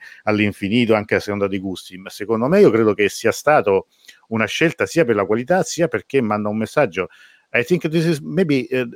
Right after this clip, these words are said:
mm, uh, this choice was, was very, uh, uh, uh, a sort of, uh, uh, Iranian pride. <laughs> I mean, <laughs> because, uh,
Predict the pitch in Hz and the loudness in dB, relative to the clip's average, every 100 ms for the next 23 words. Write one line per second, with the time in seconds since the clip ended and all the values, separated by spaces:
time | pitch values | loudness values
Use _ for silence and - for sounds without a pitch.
0 | - 127 117 117 - - - _ - 123 | -14 -10 -8 -8 -12 -20 -20 _ -6 -4
1 | 123 139 - 190 127 113 131 127 120 110 | 0 0 2 0 2 0 0 2 2 4
2 | 123 127 160 151 127 120 120 113 113 - | 2 4 4 4 4 4 2 2 2 -2
3 | _ _ _ _ - 110 113 - 123 113 | _ _ _ _ -8 -4 -4 -4 -4 -4
4 | - 117 - 135 131 120 117 107 104 98 | -4 -10 -4 -2 0 2 2 4 2 2
5 | 101 101 101 110 110 131 120 - 107 87 | 0 -2 -2 0 0 2 -2 0 0 0
6 | 82 78 82 - - - - 113 120 90 | -4 -6 -10 -10 -20 -16 -4 0 2 0
7 | 87 104 - - - _ _ 156 170 160 | -2 -6 -8 -20 -20 _ _ -18 -14 -14
8 | - 123 123 170 143 143 | -8 -6 2 4 4 2